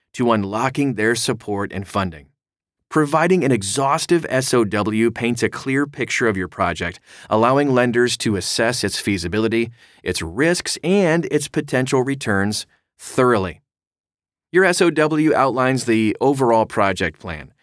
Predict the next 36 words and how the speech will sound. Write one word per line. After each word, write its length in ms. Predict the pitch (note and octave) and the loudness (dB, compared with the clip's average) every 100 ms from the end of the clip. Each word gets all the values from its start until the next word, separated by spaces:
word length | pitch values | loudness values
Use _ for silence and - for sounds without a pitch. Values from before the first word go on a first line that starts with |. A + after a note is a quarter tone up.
| _ _ _ | _ _ _
the 80 | F#2 | -10
tasks 400 | - G#2 G#2+ - | -2 -2 -2 -4
involved, 640 | F#2+ F2 G2+ A2+ A#2+ A#2 | -4 -4 -2 0 0 -2
and 180 | E2+ F#2+ | -6 -8
the 60 | F2 | -6
timeline 560 | A2 G#2+ G2+ G2 G2 | -2 -2 0 -2 -4
for 120 | - | -4
completion, 600 | F#2 E2 - D#3 B2+ A2 - - - - | -8 -8 -4 -2 0 0 -2 -14 -20 -4
enabling 500 | B2 C#3+ E3 D#3+ D#3+ | 0 4 4 4 4
lenders 420 | A#2+ A#2+ A#2+ A#2 | 2 2 2 0
to 160 | - A2 | 0 2
understand 500 | G#2+ A2+ G#2+ F#2+ F#2+ | 2 2 0 -2 -2
the 60 | |
project 500 | - G#2 F#2+ F#2+ E2+ | -2 0 0 -2 -4
structure 520 | - - A#2+ - A#2+ A2+ | -4 -4 -2 0 0 0
and 260 | G#2 G2+ | -2 -4
progression. 520 | A2+ F#2 F2 - - - _ _ _ _ _ _ | -4 -6 -4 -4 -6 -12 _ _ _ _ _ _
This 180 | G3 - | -4 0
insight 520 | D3+ E3+ - F2 C#2 - | 0 0 0 -6 -6 -6
is 140 | A#2 | -4
invaluable 800 | D3+ C3+ D#3 F3+ G3 D3 D#2+ - | -4 -2 0 2 2 0 -2 -8
in 160 | A2+ A2 | -4 0
making 320 | A#2 C3 B2+ | 0 0 0
lenders 380 | A#2 A#2 A#2+ - | 2 2 0 2
feel 240 | B2 G#2+ | 2 4
more 240 | G#2 F#2+ F#2+ | 4 2 0
confident 580 | - B2 A2+ D#2 F2 | 0 0 0 -6 -6
about 180 | F#2 F#2 | -4 -4
the 80 | G2 | -4
strategic 640 | - G2 - A2+ G#2+ G#2+ - | -4 -6 -4 -6 -2 -4 -4
planning 480 | G#2+ G#2 G#2 G#2+ - | -4 -2 0 -2 -2
and 200 | G2 F#2+ | -4 -2
management 520 | B2 A#2+ - E2+ F2+ | 0 0 -2 -8 -8
of 100 | F2 | -10
the 60 | |
project, 560 | E2+ G2 E2+ E2 D2+ | -4 -4 -4 -6 -12